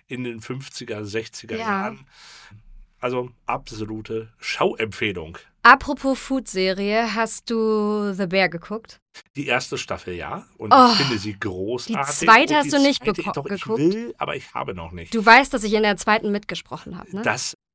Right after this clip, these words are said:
Speaker 1: weiß ich auch. Du hast mir auch gesagt, wer es ist. Und
Speaker 2: Mhm.
Speaker 1: ich werd's nicht aus dem Kopf <laughs> bekommen, wenn ich sie gucke.
Speaker 2: Ja, ja,
Speaker 1: Also
Speaker 2: ja.
Speaker 1: steht ganz, ganz groß auf, ja, auf dem Schirm bei mir.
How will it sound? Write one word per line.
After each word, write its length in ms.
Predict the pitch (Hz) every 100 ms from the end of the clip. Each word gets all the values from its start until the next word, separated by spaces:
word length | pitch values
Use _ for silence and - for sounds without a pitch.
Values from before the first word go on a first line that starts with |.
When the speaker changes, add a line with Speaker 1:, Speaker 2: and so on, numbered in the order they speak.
| _
Speaker 1:
weiß 280 | - 127 123
ich 180 | - -
auch. 260 | 101 180 -
Du 120 | 131
hast 140 | 123
mir 80 | 120
auch 140 | 117
gesagt, 300 | 127 110 107
wer 160 | 107 101
es 160 | 92 -
ist. 240 | 175 185
Und 180 | 202 190
Speaker 2:
Mhm. 80 | 180
Speaker 1:
ich 180 | 180 175
werd's 260 | 131 -
nicht 200 | 139 139
aus 100 | -
dem 100 | 147
Kopf 240 | 139 - -
<laughs> 220 | - -
bekommen, 120 | 143
wenn 100 | 135 143
ich 120 | 139
sie 120 | 127
gucke. 380 | - 160 - 98 - - - 190
Speaker 2:
Ja, 320 | 190 170 170 -
ja, 140 | 202 208
Speaker 1:
Also 160 | 175 123
Speaker 2:
ja. 140 | 160 - - _ _ -
Speaker 1:
steht 420 | - 135 135 -
ganz, 300 | 120 160 -
ganz 280 | 147 135 -
groß 480 | 113 110 131 135 - _
auf, 300 | 110 107 - - _ _ -
ja, 180 | 92 95 _ -
auf 220 | 123 -
dem 160 | 107
Schirm 280 | 110 131 120
bei 140 | 101 90
mir. 220 | 98